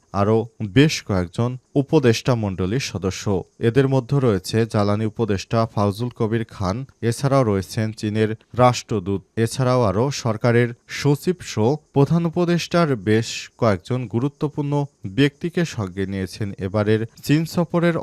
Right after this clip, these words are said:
অন্যতম বিষয় হচ্ছে বাংলাদেশের নিরাপত্তা। বিভিন্ন ইস্যুতে চীনের সরকারের সঙ্গে কথা বলা। চীনের রাষ্ট্রীয়ত্ব। বিভিন্ন সংবাদ মাধ্যম থেকে জানানো হয়েছে, চীন উকিয়ে আছে প্রধান উপদেষ্টাকে নেয়ার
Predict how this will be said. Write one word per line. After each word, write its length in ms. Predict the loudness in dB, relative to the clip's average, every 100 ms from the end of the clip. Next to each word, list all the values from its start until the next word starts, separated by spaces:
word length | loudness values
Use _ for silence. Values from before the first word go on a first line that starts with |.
| 0
অন্যতম 360 | -2 -2 -2 -2
বিষয় 400 | -2 -4 -2 -2 -2
হচ্ছে 260 | -4 -4 -2
বাংলাদেশের 680 | 0 -2 -2 -4 -4 -2 -2 -2 -8 -6
নিরাপত্তা। 680 | 0 2 2 0 -4 -2 -2
বিভিন্ন 400 | -2 -4 -4 -2 -4
ইস্যুতে 380 | -6 -12 -6 -4 -4
চীনের 280 | -4 -2 -2 -4 _ -2
সরকারের 440 | 0 2 0 -2 -2
সঙ্গে 260 | -6 -6 -8
কথা 300 | -4 -6 -4 -2
বলা। 200 | 0 0 -2 _
চীনের 300 | -4 0 0 -2 _ 4 6
রাষ্ট্রীয়ত্ব। 560 | 4 0 0 0 2 0 2
বিভিন্ন 320 | 0 -2 0 0 -2 _ -6 0
সংবাদ 340 | 2 4 2 2
মাধ্যম 280 | 0 0 -2
থেকে 280 | 0 0 2 0 -2 0
জানানো 320 | 2 4 2 0 0
হয়েছে, 340 | -2 -2 -4 -4 -4
চীন 180 | -4 -4 -8 -4
উকিয়ে 440 | -2 0 2 4 4
আছে 240 | 0 -2 -2 0
প্রধান 240 | -2 -2 -4
উপদেষ্টাকে 640 | -4 -2 -4 -2 -4 -2 -2
নেয়ার 320 | 0 0 -2